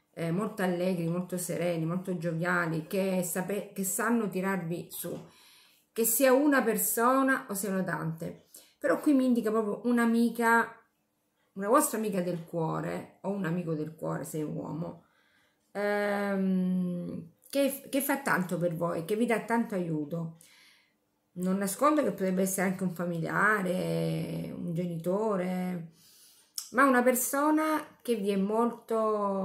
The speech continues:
molto vicina e vi aiuta tantissimo, vi aiuta tantissimo, vi rende più serene, migliori, vi rende migliori.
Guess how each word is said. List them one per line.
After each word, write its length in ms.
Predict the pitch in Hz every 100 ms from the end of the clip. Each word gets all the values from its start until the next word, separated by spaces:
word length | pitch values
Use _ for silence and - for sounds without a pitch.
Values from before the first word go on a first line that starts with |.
| 190
molto 300 | 220 240 214
vicina 800 | 196 185 185 175 170 214 240 - - _ _ _ _
e 120 | -
vi 160 | 214 233
aiuta 320 | 240 214 190
tantissimo, 960 | 180 175 160 156 151 - 160 156 156 -
vi 80 | 180
aiuta 260 | 190 170
tantissimo, 840 | 165 160 160 151 139 - 151 151 143
vi 160 | 165
rende 600 | 196 208 208 190 190 185 175
più 100 | 190
serene, 640 | - 190 180 185 175 160 160
migliori, 540 | 190 165 156 147 147
vi 140 | 160
rende 280 | 170 185 165
migliori. 560 | 165 160 143 - -